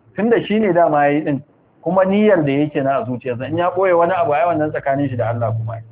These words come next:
Ko? Wannan tsakanin shi da Allah.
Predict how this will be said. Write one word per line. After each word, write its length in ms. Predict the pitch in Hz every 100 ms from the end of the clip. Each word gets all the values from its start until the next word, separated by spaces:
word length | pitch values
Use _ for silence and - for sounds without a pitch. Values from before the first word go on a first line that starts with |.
| - - - _ _ _ - - _ _
Ko? 340 | 143 175 208 - - - - - _ _
Wannan 220 | 123 170
tsakanin 400 | 190 156 170 190
shi 80 | 170
da 140 | 139 113
Allah. 240 | 120 113